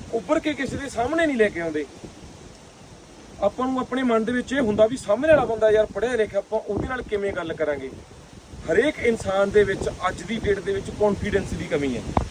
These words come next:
ਹੈਗੇ ਆਪਾਂ ਸ਼ੇਰ ਹੀ ਆ, ਪਰ ਆਪਣੇ ਆਪ ਨੂੰ ਆਪਾਂ ਭੇਡਾਂ ਸਮਝੀ ਬੈਠੇ ਆ। ਜਿਹੋ ਜਿਹਾ ਆਪਾਂ ਸੋਚੀ ਜਾਂਦੇ ਆ ਦੋਸਤੋ, ਉਹੋ ਜਿਹਾ ਆਪਣੇ ਨਾਲ ਹੋ ਹੀ ਜਾਂਦਾ ਹੈ। ਸੋ ਆਪਾਂ ਸਾਰੇ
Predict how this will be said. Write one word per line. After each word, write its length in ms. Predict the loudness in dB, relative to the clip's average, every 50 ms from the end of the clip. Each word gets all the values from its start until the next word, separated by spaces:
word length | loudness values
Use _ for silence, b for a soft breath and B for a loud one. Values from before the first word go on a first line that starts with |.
| -8 -10 -12 -12 -14 -16 -16 -16 -16 -14 -14 -14 -14 -14 -16 -16 -16 -18 -18 -16 -14 -14 -10 -8 -8 -4 0 2
ਹੈਗੇ 300 | 4 4 4 4 6 4
ਆਪਾਂ 260 | 6 6 6 4 4
ਸ਼ੇਰ 280 | 2 2 0 2 4 4
ਹੀ 160 | 4 4 4
ਆ, 200 | 4 2 0 -2 -4 -8 -10 -12 -14 -16 -18 -18 -18 -18 -8 -4
ਪਰ 120 | -2 -2 0 2 2
ਆਪਣੇ 420 | 2 2 0 -2 -2 0 2 4
ਆਪ 260 | 4 4 4 2 0
ਨੂੰ 180 | -2 -2 0 0
ਆਪਾਂ 240 | -2 0 0 -2 -2
ਭੇਡਾਂ 440 | 0 0 -2 -2 0 2 2 2 2
ਸਮਝੀ 320 | 2 0 0 0 0 -2
ਬੈਠੇ 300 | -2 -4 -4 -6 -8 -10
ਆ। 80 | -10 -10 -12 -16 -20 -20 -20 -20 -20 -18 -16 -14 -14 -12 -12 -12 -14 -14 -14 -14 -16 -16 -18 -20 -20 -20 -20 -20 -20 -20 -20 -20 -20 -20 -20 -20 -20 -20 -20 -18 -16 -10 -6
ਜਿਹੋ 260 | -4 0 2 4 4
ਜਿਹਾ 100 | 4 4
ਆਪਾਂ 220 | 4 4 2 2
ਸੋਚੀ 340 | 4 4 2 0 0 0 0
ਜਾਂਦੇ 220 | 0 2 4 4
ਆ 60 | 4 4
ਦੋਸਤੋ, 300 | 4 2 2 2 2 0
ਉਹੋ 160 | 2 4 4
ਜਿਹਾ 100 | 4 4
ਆਪਣੇ 220 | 2 2 0 2
ਨਾਲ 140 | 2 2 4
ਹੋ 140 | 4 4 2
ਹੀ 80 | 4
ਜਾਂਦਾ 220 | 4 2 2 0 -2
ਹੈ। 60 | -6 -6 -10 -10 -12 -14 -18 -20 -20 -20 -16 -14 -14 -12 -12 -12 -14 -16 -14 -12 -12 -12 -12 -16 -18 -18 -20 -20 -20 -20 -20 -20 -20 -20 -20 -20 -20 -20 -20 -20 -20 -20 -20 -20 -14 -2 0
ਸੋ 80 | 0
ਆਪਾਂ 220 | 0 2 0 -6 -8
ਸਾਰੇ 380 | -4 2 4 6 6 6 4